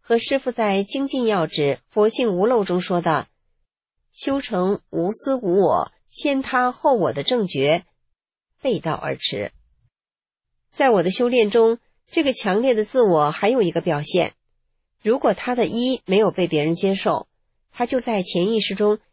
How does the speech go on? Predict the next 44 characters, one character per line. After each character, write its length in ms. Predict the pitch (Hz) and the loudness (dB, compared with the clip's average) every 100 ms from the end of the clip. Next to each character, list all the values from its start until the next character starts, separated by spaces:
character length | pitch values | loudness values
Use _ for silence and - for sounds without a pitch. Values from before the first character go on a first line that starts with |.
| _ - | _ -10
希 220 | - 220 | -2 0
望 200 | 202 170 | 0 0
别 180 | 170 175 | 0 0
人 160 | 208 | 0
的 60 | 196 | -2
二 340 | - 277 165 _ - | -2 -4 -6 _ -16
出 180 | - 196 | -6 -2
现 200 | 202 170 | 0 -2
不 80 | |
好 260 | 233 - - | -4 -6 -6
的 100 | 160 | -6
结 180 | 165 151 | -4 -4
果， 340 | 160 127 - _ _ _ _ _ _ _ | -2 -4 -6 _ _ _ _ _ _ _
这 160 | - | -2
样 160 | 294 226 | 0 0
来 160 | 190 240 | 0 -2
反 260 | 196 139 | -2 -4
证 240 | 147 240 - | 0 0 2
我 140 | 170 | -2
当 240 | 151 226 247 | 0 -2 -2
初 260 | - 254 240 | -2 -4 -2
那 140 | 220 | -2
个 160 | 180 127 - | -2 -6 -6
一 180 | 233 | -4
的 140 | 247 170 | -4 -4
高 180 | - 185 | -2 -2
明， 360 | 175 131 143 - _ _ _ | -2 -2 -6 -10 _ _ _
而 160 | - 185 | -4 -2
不 140 | 170 | -2
是 140 | 160 185 | -2 -2
善 340 | - 226 170 | 0 0 0
意 100 | 147 | -2
的、 220 | 131 123 - _ _ _ | -2 -4 -4 _ _ _
无 200 | 190 190 | -4 -4
条 260 | 240 180 156 | -2 -2 0
件 240 | - 240 | 0 0
的 180 | 165 - | 0 -2
去 260 | - - 240 | -4 -4 0
圆 220 | 180 196 | 0 0
融 180 | 254 180 | 0 0
别 160 | 180 143 | 0 0
人 160 | 156 | 0
的 60 | 151 | -2
二。 340 | - 180 - | -2 -2 -4